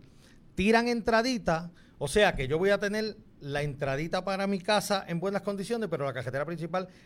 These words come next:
está barata. Pues de nada me sirve, porque yo es barato el cajo para entonces entrar a mi casa que está asfaltado. Entonces a una gente le dicen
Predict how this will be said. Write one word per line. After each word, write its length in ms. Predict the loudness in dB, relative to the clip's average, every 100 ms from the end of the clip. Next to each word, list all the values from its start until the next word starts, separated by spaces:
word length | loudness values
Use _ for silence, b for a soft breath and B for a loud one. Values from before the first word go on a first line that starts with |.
| b
está 200 | -2 0
barata. 440 | 0 0 -2 -6
Pues 120 | -6
de 80 | -6
nada 100 | -6
me 120 | -6 -8
sirve, 280 | -8 -6
porque 160 | -6 -6
yo 80 | -4
es 60 | 0
barato 240 | 0 -2
el 60 | -4
cajo 240 | -6 -6
para 140 | -8
entonces 220 | -8 -10 -12
entrar 240 | -8 -8
a 60 | -8
mi 120 | -10
casa 200 | -10 -8
que 80 | -4
está 120 | -2
asfaltado. 400 | -2 -2 -2 -2 -10 -20 -20 -20 -20 -20 -20 _ -20 b b
Entonces 240 | 4 10 10
a 20 |
una 160 | 10
gente 280 | 8 8 8
le 100 | 8
dicen 480 | 8 8 6 6 0